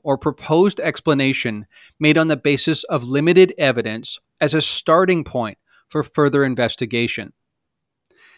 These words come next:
And this is key. It's not a complete theory wrapped up with a bow on it. It's an idea put forward to make sense of the data, and it helps define a direction, a trajectory we might follow to see if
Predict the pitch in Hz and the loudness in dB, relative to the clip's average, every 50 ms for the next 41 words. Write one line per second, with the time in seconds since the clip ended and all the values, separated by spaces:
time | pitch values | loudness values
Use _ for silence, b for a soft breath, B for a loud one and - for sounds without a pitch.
0 | b b b b 151 143 147 170 196 - - 208 - - - - 165 139 117 95 | b b b b -4 -2 0 0 0 0 -2 -2 -4 -4 -6 -4 -2 -2 -2 -4
1 | - - 117 - - - 151 165 180 220 - - 185 170 - - - 156 160 165 | -6 -8 -8 -6 -4 -2 0 0 0 0 0 -2 -2 -4 -4 -4 -2 -2 -2 -4
2 | _ _ - 139 131 127 127 127 120 117 123 131 131 131 131 - 135 127 - - | _ _ -2 0 0 0 0 -2 -4 -4 -2 -2 -2 -2 0 -2 -4 -2 -2 -4
3 | 127 113 123 113 104 107 135 147 143 123 113 110 101 98 85 - _ _ _ _ | -6 -4 -4 -4 -2 0 2 2 4 2 2 0 -4 -6 -10 -16 _ _ _ _
4 | _ _ _ _ _ _ _ - 156 160 156 - 190 180 175 170 170 151 120 151 | _ _ _ _ _ _ _ -2 -2 -2 0 0 0 0 0 0 -2 -2 -2 0
5 | 165 196 214 - - - 190 185 - - - 147 143 139 135 131 127 _ - - | 2 2 2 2 0 -4 -4 -4 -4 -4 -2 0 2 2 0 -2 -4 _ -10 -4
6 | 165 160 151 151 147 - - - - 156 147 143 - - 143 123 135 127 110 - | -2 0 0 0 -2 -4 -6 -4 -2 -2 -2 -2 -2 -4 -4 -2 -2 -4 -2 -4
7 | 117 110 104 - - - _ _ _ _ _ _ _ _ _ - 160 160 175 170 | -6 -6 -6 -10 -14 -18 _ _ _ _ _ _ _ _ _ -4 -2 -2 -2 -2
8 | - - 165 170 175 - - 180 156 - - - 147 143 143 139 143 - _ - | -2 -2 -2 -2 -2 -4 -6 -6 -6 -6 -4 -2 -2 0 0 -2 -4 -8 _ -6
9 | 143 135 131 127 135 139 123 120 139 143 139 - - - 123 107 101 - - 135 | -4 -4 -2 -2 -4 -4 -2 -2 -2 -2 -2 -4 -6 -6 -6 -6 -8 -8 -6 -6
10 | 135 135 - - 147 120 - - 156 160 - - - 143 127 107 107 107 - _ | -6 -4 -4 -4 -4 -4 -2 -2 -2 -2 -2 -4 -6 -4 -4 -4 -4 -6 -10 _
11 | - 131 131 131 131 127 113 - - - - 170 175 156 127 110 104 107 104 - | -4 -4 -2 0 0 -2 -2 -4 -6 0 2 4 4 6 4 2 2 -2 -6 -12
12 | b b b b b b b b - 165 156 - - 190 196 196 185 170 - | b b b b b b b b -2 -2 0 0 -2 0 2 2 2 0 -2